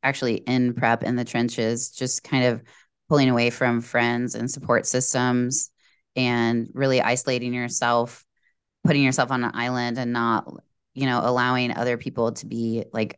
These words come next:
a part of the process and letting them choose to be. Whereas, you know, sometimes we just try to become hermits and think that that's gonna be the best way when we really need social interaction. Like, we can't just say, "Okay, well, I'm in prep, so I'm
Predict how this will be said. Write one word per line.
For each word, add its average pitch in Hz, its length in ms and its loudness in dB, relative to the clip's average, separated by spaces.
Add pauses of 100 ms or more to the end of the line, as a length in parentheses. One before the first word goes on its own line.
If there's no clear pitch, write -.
(120)
a - 100 -6
part 120 260 4
of 120 60 6
the 123 100 4
process 123 520 2
and 123 180 -2
letting 117 280 2
them 113 140 2
choose 123 300 -6
to - 100 0
be. 170 360 4 (480)
Whereas, 120 440 4 (220)
you 135 100 0
know, 123 120 2
sometimes 135 400 2
we 127 80 0
just 123 200 -6
try - 160 2
to 127 80 4
become 117 300 -2
hermits 123 480 2
and 120 140 -4
think 120 220 -2
that 117 140 0
that's 113 280 0
gonna 113 200 -2
be 120 180 -4
the 117 100 -4
best 117 280 -2
way 113 340 4 (400)
when 123 440 6
we 135 160 2
really 135 340 4
need 123 440 0 (240)
social 135 360 0
interaction. 113 840 0
Like, 113 180 -4
we 120 80 -6
can't 120 320 -2
just 120 220 0
say, 117 260 4
"Okay, 123 320 2
well, 117 140 0
I'm 117 160 0
in 113 160 -2
prep, 113 260 -4
so 117 160 -2
I'm 113 320 -2